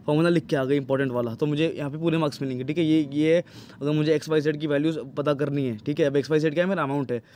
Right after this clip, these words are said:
तो मैं ऐसे निकाल सकता हूँ। और एक, अ, इंपॉर्टेंट फॉर्मूला इसमें ये है, x plus y plus z is equal to one, ठीक है। इतना, इतना लिख दिया, हो गया। ये, ये पैराग्राफ यहाँ पे मैंने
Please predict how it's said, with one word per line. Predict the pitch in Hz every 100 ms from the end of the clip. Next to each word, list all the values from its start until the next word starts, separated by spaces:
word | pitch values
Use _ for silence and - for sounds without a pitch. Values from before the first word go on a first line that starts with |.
| -
तो | 156
मैं | 185
ऐसे | 156
निकाल | 160 127
सकता | 123 - 113
हूँ। | 107 - - -
और | 151 160
एक, | 160 110
अ, | 147
इंपॉर्टेंट | 147 143 165 160
फॉर्मूला | 151 160
इसमें | 160 170 147
ये | 160
है, | 160 185 - _
x | 156
plus | - - 165 160
y | 151 156
plus | 156 156
z | 135 165 165 - - - _ _ _ -
is | 147 143
equal | 147 135 135
to | 117
one, | 107 -
ठीक | 151 165
है। | -
इतना, | 156 185 180
इतना | 180 202 202
लिख | 196 190
दिया, | 190 208
हो | 175 160
गया। | 139
ये, | 113 151 151
ये | 165
पैराग्राफ | 160 156 160 160
यहाँ | 156
पे | 160
मैंने | 165